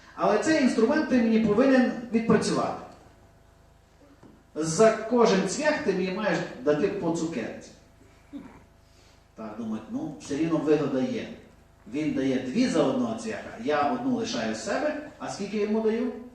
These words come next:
Одну. Добре, математика дуже добре робить. Ось.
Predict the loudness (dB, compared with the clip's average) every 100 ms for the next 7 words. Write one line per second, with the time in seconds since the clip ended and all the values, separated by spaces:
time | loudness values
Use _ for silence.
0 | -20 _ _ _ _ -20 -20 -10 -2 0
1 | 0 -4 -6 0 2 2 0 -2 -2 -2
2 | -4 -8 -10 -12 -14 -16 -16 -20 -20 -20
3 | -20 -20 -20 -20 -16 -6 -6 -6